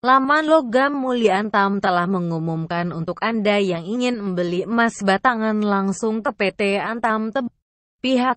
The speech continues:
Antam setiap hari ya hanya menyediakan seratus lima puluh nomor antrian saja, mengingat animo masyarakat untuk investasi emas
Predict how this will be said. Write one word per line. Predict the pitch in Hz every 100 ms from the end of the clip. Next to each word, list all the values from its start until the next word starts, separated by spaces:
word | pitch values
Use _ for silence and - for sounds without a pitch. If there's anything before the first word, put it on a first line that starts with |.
| 185
Antam | 214 214 208 202 202
setiap | 285 - 277 254
hari | 226 247 277 277 302
ya | 294 285 240
hanya | 190 175
menyediakan | 180 214 196 185 175 180 - 175 185
seratus | 269 277 277 262 254
lima | 277 285 269
puluh | 240 226
nomor | 214 254 277 277 269
antrian | 196 214 240 208 208 202
saja, | 208 190 165 190
mengingat | 208 214 190 180 180
animo | - 220 202 190 202
masyarakat | 208 240 285 - 262 240 226 233 214 190
untuk | 190 180
investasi | 220 269 262 269 - 226 208 220 202
emas | 202 190 185